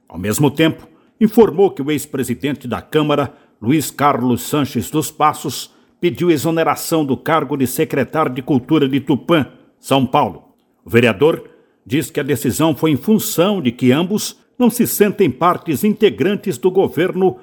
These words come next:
de Caiauá, P S D. "A gente já não acredita mais nesta proposta da administração. Saímos do governo,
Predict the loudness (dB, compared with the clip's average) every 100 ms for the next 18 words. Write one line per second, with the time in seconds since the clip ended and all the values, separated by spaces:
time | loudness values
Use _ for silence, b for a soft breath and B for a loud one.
0 | B B -4 0 2 2 2 0 0 -8
1 | -6 -6 -4 0 -2 -2 -14 _ _ _
2 | 0 4 4 4 2 2 2 0 -2 -2
3 | -2 -2 -2 -2 -6 -6 -6 -2 -4 0
4 | 0 0 -4 -2 0 0 0 -2 -2 -4
5 | -2 -2 -2 -6 _ _ -10 -4 0 2
6 | 2 2 2 2 0 -2